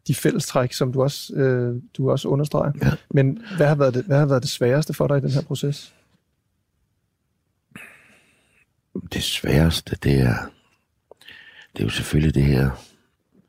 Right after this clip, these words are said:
Speaker 2: hvad skete der i de der, for, for mig at se, der er det jo noget, der er sket inden for to timer. Voldtaget, myrdet, dolke. Og jeg er sådan en, der både, jeg har altid drømt meget og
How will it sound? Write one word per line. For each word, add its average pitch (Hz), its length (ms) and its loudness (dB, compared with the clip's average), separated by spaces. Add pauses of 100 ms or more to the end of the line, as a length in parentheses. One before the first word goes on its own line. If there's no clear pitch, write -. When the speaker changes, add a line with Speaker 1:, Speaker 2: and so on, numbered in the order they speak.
(1500)
Speaker 2:
hvad 64 120 0
skete - 480 0 (100)
der - 80 -2 (260)
i - 120 -12
de 65 180 0
der, 64 240 2 (920)
for, - 80 -4
for - 140 -6
mig 65 180 2
at 76 100 2
se, 64 240 0
der 69 80 0
er 67 60 2
det 65 80 0
jo 62 60 0
noget, 69 180 0
der 65 60 0
er 57 60 0
sket 65 260 0
inden 64 140 0
for 58 100 -2
to - 240 -2
timer. 71 280 -2 (2250)
Voldtaget, - 600 -2 (340)
myrdet, 69 400 2
dolke. 65 380 0 (1080)
Og - 120 0
jeg 67 60 4
er 71 40 4
sådan 62 220 2
en, 62 120 2
der 60 80 0
både, 65 300 0
jeg - 220 0
har 58 80 2
altid - 260 0
drømt - 260 -2
meget 62 380 2
og - 120 -10